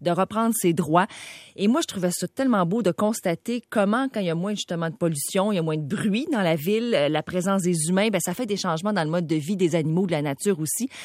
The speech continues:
Je donne quelques exemples concrets. À San Francisco, près du Golden Gate, euh, on entend maintenant le chant des oiseaux,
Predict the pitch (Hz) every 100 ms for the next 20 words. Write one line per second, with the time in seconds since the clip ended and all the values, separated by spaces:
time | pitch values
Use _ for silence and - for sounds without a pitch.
0 | 214 165 240 262 226 180 165 139 185 202
1 | 175 147 156 196 - - - 220 226 262
2 | 262 - - 240 214 160 185 214 180 165
3 | 175 190 - - - 147 170 185 185 240
4 | 240 180 208 214 170 - 208 170 156 165
5 | 165 143 175